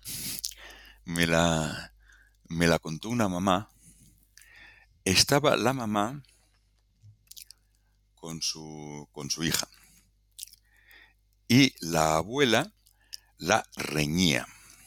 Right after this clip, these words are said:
Y le estaba diciendo, "A esta niña la estás malcriando porque te la tienes, eh, mucho en brazos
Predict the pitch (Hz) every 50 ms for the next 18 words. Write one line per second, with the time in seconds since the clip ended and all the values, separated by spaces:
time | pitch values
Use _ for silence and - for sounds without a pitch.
0 | - - _ - - - - - - - - - _ - 104 113 127 127 107 95
1 | - - - 117 113 110 104 92 85 80 78 78 78 131 143 139 127 120 123 151
2 | 165 - - - - - - 107 110 - - 87 87 95 120 143 143 131 127 123
3 | 110 101 - - 98 - 110 101 98 95 - - 170 160 104 135 151 135 123 131
4 | 147 156 - - - - _ - - 82 - - 87 87 - - 82 80 78 78
5 | - - 92 104 110 110 107 104 98 95 92 - - - - - - - 85 85
6 | 90 95 101 - - 78 78 76 85 110 147 143 - - 139 143 151 156 156 151
7 | -